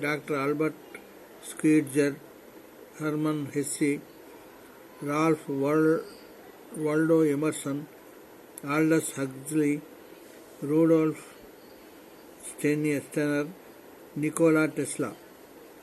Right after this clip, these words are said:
మొదలగు వారెందరో గొప్పవాళ్ళుగా, మేధావులుగా చరిత్రలో నిలిచిపోయారు. ఇంత జ్ఞానం కళ్ళ ముందే ఉండగా, ఇన్నాళ్ళు ఇంతటి అజ్ఞానంతో గుడ్డివాడి వల్ల బ్రతికినందుకు నా మీద, నాలాంటి వాళ్ళ మీద జాలేసింది.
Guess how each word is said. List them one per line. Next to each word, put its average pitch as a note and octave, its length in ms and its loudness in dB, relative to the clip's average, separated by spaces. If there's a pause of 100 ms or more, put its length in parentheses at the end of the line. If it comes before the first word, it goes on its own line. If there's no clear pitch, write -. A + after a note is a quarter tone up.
(120)
మొదలగు D#3 280 8
వారెందరో D#3 520 6
గొప్పవాళ్ళుగా, D3+ 680 2
మేధావులుగా D3 680 2
చరిత్రలో D3 600 0
నిలిచిపోయారు. C3+ 720 -2 (720)
ఇంత D3+ 200 0
జ్ఞానం D#3 500 0
కళ్ళ D3+ 220 0
ముందే E3 340 2
ఉండగా, D3+ 520 0 (440)
ఇన్నాళ్ళు E3 480 0
ఇంతటి D#3+ 420 2
అజ్ఞానంతో D#3 520 0
గుడ్డివాడి D#3 600 2
వల్ల D#3 200 2
బ్రతికినందుకు D3 680 -2
నా C#3 240 -2
మీద, D3+ 280 2 (680)
నాలాంటి D3+ 480 2
వాళ్ళ D3 280 2
మీద C#3+ 220 0
జాలేసింది. B2 680 -2